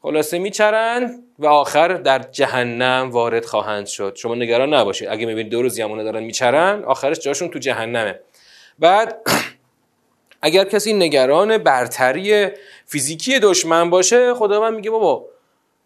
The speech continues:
درسته، اینایی که الان تو رو دارن از خانت خارج کردن، ما قبل از اینا قوی تر از اینا رو نابود کردیم، اون موقع که خودمون نابود میکردیم.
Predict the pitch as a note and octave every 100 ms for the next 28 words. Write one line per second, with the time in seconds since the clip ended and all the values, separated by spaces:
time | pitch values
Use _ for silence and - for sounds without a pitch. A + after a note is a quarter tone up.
0 | - E3+ G3+ F#3 - A2+ - _ _ _
1 | _ _ _ _ D#3+ E3+ G3 F#3 C#3 C#3
2 | C3+ C#3 C#3 C3+ C3 C3 B2+ B2 - _
3 | _ _ _ _ _ _ _ _ _ _
4 | - A#2+ A#2+ - A#2+ B2 B2 - A#2+ A#2
5 | A#2 C3 A#2 A2+ C3 F#3 A3 G3+ F#3+ F3+
6 | E3 D#3+ D3+ D#3 F#3+ F#3+ D#3+ D#3 D3+ D3
7 | D#3 G#3 B3 G3+ A3+ A#3+ A3+ F#3+ F3+ A#3+
8 | E3+ D#3+ E3 F3 F3+ E3 D#3+ D#3 C#3+ C#3
9 | C#3 C3+ C#3 B2 B2 A2+ F#2 -